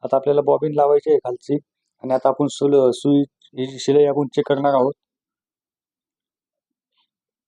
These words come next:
जर सुईने धागा व्यवस्थित वर ओढला, खालचा धागा वर आला व्यवस्थित, तर समजायचं आपलं शटलची सेटिंग ओके लागलेली आहे.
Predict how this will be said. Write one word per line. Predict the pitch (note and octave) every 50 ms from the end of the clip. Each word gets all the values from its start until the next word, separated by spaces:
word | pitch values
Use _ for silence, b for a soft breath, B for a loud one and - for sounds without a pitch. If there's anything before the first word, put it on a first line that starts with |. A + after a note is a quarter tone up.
| _ _ _ _ _ _ _ _ _ _ _ -
जर | C3+ D3+ C#3
सुईने | - - E3 E3 D#3+ E3+ E3+
धागा | D3 D3 D3 C#3+ D#3+
व्यवस्थित | D3+ D3+ D#3 D3 - D#3+ D3+ D3
वर | C#3+ D3 D3 C#3+
ओढला, | C#3 C#3+ C#3+ C3+ - C#3 C3 A2+ - _ _ _ _ _ _ _ _ _ _ _ _ _ _ _ _ _ _ _ _ _ _ _ _ _ _ _
खालचा | - C3+ C3+ C#3 D3
धागा | C#3 C#3+ C#3+ C#3+ C#3+
वर | C#3 C#3+ C#3+ C3+
आला | C3 C3+ C3+ C#3 C#3
व्यवस्थित, | C3+ C3 C3 C3 - - D3 -
तर | C#3+ C3+
समजायचं | - C#3 C3+ C3+ C#3 C3 - C#3
आपलं | C3 - C#3+ C#3 - - - - _ _ _ _ _ _ _ _ _ _ _
शटलची | - - C3+ C3 D3 C#3 C#3+ D3
सेटिंग | - D3 C3 D3 C#3+ C3+
ओके | C3 B2+ - D3 C#3
लागलेली | C#3 C3+ C3+ C3+ C3+ C#3 C#3
आहे. | C3+ C#3 D3+